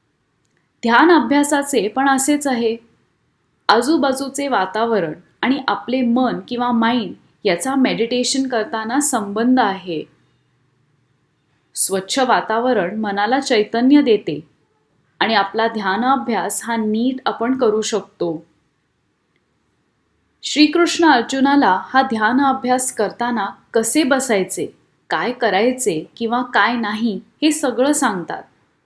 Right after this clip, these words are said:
आपण एखाद्या आराम खुर्चीत किंवा झोपाळ्यावर बसून मेडिटेट करू शकत नाही. तसेच दगडांचा ढीग, एकत्र ठेवलेल्या लाकडांच्या काठ्या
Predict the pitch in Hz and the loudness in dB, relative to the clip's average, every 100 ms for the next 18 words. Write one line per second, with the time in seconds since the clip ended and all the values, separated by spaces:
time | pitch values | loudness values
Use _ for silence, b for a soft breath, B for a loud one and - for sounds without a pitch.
0 | _ _ _ _ _ _ _ _ _ _ | _ _ _ _ _ _ _ _ _ _
1 | _ _ - 196 233 262 240 - 233 254 | _ _ 0 2 2 2 0 -2 0 0
2 | - - 196 196 247 269 285 269 - 214 | 0 2 4 4 2 2 2 0 -2 -2
3 | 175 - 226 294 302 220 185 202 220 247 | -4 -8 2 6 6 4 0 2 2 2
4 | 247 262 240 240 262 262 240 190 220 240 | 0 -2 -2 -2 -2 0 0 0 -2 -2
5 | 262 - 233 254 254 262 262 254 254 240 | -4 0 0 0 0 -2 0 -2 -2 -2
6 | 220 214 - _ _ _ _ _ _ - | -2 -6 -12 _ _ _ _ _ _ 0
7 | 277 277 330 254 254 - 226 208 233 240 | 2 2 2 2 0 0 0 2 0 0
8 | 254 247 247 220 208 208 _ _ - 208 | 0 0 0 -2 -4 -8 _ _ -2 -2
9 | 220 214 240 240 240 214 214 220 226 220 | 0 0 0 -2 0 0 2 0 0 0
10 | 180 - 196 208 233 226 196 180 214 196 | -2 -4 -6 -4 -4 0 0 0 -2 -2